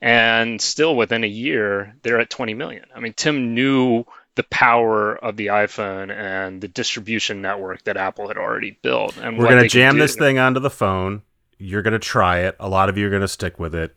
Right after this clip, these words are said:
Speaker 2: It's gonna work."
Speaker 1: Yep. He
Speaker 2: Which
Speaker 1: saw that in a way that, that even the people at Beats did not.
Speaker 2: Which seems to be now the T V strategy. We still don't really know, uh, how Apple T V Plus is performing as a subscription business. Apple sometimes leaks out some numbers. It's still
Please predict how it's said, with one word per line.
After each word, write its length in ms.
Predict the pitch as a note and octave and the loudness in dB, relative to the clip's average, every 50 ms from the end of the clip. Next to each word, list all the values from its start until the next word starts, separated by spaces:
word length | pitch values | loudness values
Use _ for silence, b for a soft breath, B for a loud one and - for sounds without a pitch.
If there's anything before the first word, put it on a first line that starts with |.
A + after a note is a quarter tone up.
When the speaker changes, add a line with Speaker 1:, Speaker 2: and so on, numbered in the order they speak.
| _ - | _ -14
Speaker 2:
It's 200 | F2+ E2 - - | -14 -12 -10 -6
gonna 200 | - E2+ D#2+ D2+ | -6 -6 -4 -6
work." 320 | C#2+ C#2 - - _ _ _ _ _ _ _ _ _ _ | -8 -10 -12 -14 _ _ _ _ _ _ _ _ _ _
Speaker 1:
Yep. 160 | A2+ A2+ A2+ - _ _ _ _ _ _ _ _ _ _ _ _ | -10 -10 -10 -10 _ _ _ _ _ _ _ _ _ _ _ _
He 120 | - - A#2+ | -2 0 2
Speaker 2:
Which 100 | C#3+ - | 2 4
Speaker 1:
saw 300 | - - D3 C#3+ C#3+ C3+ | 4 6 6 6 6 6
that 280 | B2 A2 G#2+ G#2 A2 | 6 4 4 4 2
in 140 | A2+ A2 A2 | 0 -4 -4
a 40 | A2 | -2
way 240 | A2 A2 A2 A2 A2 | 0 2 2 2 2
that, 320 | G#2 G#2+ G#2 G#2+ - C3+ | 2 0 -4 -4 -6 -4
that 160 | A2+ A2+ A2+ | -4 -4 -4
even 220 | A#2+ C#3+ A#2+ C3 A#2+ | -4 -4 -4 -4 -4
the 80 | A2 | -2
people 300 | - B2+ - - A#2 G#2 | -2 -2 -2 0 -2 -4
at 100 | G#2 G2 | -4 -6
Beats 300 | - G#2+ G#2 G2+ - - | -10 -12 -10 -10 -10 -10
did 160 | - - F#2 | -10 -10 -12
not. 240 | F2+ F#2+ F2+ F2 - _ _ _ _ B B B B B B B _ | -12 -12 -14 -14 -16 _ _ _ _ B B B B B B B _
Speaker 2:
Which 300 | - B2 C3 B2 - - | 0 2 4 4 4 2
seems 380 | - - E3 E3+ F#3 E3+ - | 4 4 6 6 4 2 0
to 160 | - - F3+ D3 | 0 0 0 0
be 340 | D#3 - D#3+ D#3 D#3 D#3+ | 0 -2 -2 0 2 2
now 340 | D#3+ D3+ D3+ D3+ D#3 D#3 D#3 | 2 2 2 4 4 4 4
the 220 | D3+ C3 D3+ D3 - _ _ - | 2 0 -2 -4 -4 _ _ -8
T 200 | - - D3+ D3 | -6 -6 -4 -4
V 240 | - D3 D#3+ D#3+ D#3 | -4 -4 -4 -4 -4
strategy. 1040 | - - - - - _ _ - C#3 C#3+ D3+ D3 D3+ D3+ D#3+ D#3+ C#3+ - D#3 D#3 | -6 -8 -10 -10 -12 _ _ -8 -4 -2 0 0 2 2 0 -2 -2 -2 -2 0
We 120 | D#3 C#3+ C3 | 2 2 2
still 180 | - - D#3+ | 4 4 6
don't 160 | C#3 C3 B2+ A#2 | 6 6 6 6
really 260 | B2+ A#2 A2+ A2+ A2 | 4 4 4 4 4
know, 380 | G#2+ G#2 G#2+ G#2+ G#2+ G2+ A2 | 4 4 4 6 4 4 2
uh, 240 | G#2 F#2 F#2 F#2+ E2 | 2 0 -2 -2 -4
how 220 | F2 F#2+ G2+ F#2+ F#2 | 0 2 2 2 4
Apple 320 | G2 F#2+ F2 - G2 F2+ | 2 0 0 -2 -6 -8
T 180 | - - G2+ F#2 | -6 -6 -6 -4
V 380 | F2+ F#2 F#2 F2+ F2+ F2 F2+ | -4 -4 -2 -2 -2 -4 -4
Plus 420 | F2 - - - F#2+ F#2 F2 - - | -6 -10 -8 -4 -4 -4 -4 -4 -8
is 100 | F2+ - | -12 -12
performing 640 | - E2+ D#2+ - - F2+ F2 F2 F2 F2 E2+ E2 | -14 -18 -16 -10 -6 -6 -4 -2 -2 -4 -4 -4
as 140 | E2 D#2 D#2+ | -6 -8 -10
a 40 | D#2 | -12
subscription 520 | - - - - - G#2+ - - G2 F2+ | -14 -14 -8 -6 -6 -6 -4 -6 -6 -4
business. 320 | F#2 F2+ D#2+ E2+ D#2+ - | -4 -4 -4 -6 -6 -6
Apple 220 | F2+ E2 - D#2+ D#2 | -6 -6 -6 -6 -8
sometimes 440 | - - D#2 D2+ E2 D#2 D#2+ D#2 - | -8 -10 -8 -8 -8 -8 -8 -8 -8
leaks 220 | E2+ D#2+ - - | -10 -8 -8 -8
out 140 | D#2 D2 - | -8 -8 -8
some 120 | - D2 | -8 -8
numbers. 300 | D#2 D#2 D#2+ D#2 D#2 D2+ | -8 -6 -6 -6 -6 -8
It's 100 | E2+ - | -8 -8
still 320 | - - G#2 F#2 E2 D2+ | -4 -2 0 0 0 -2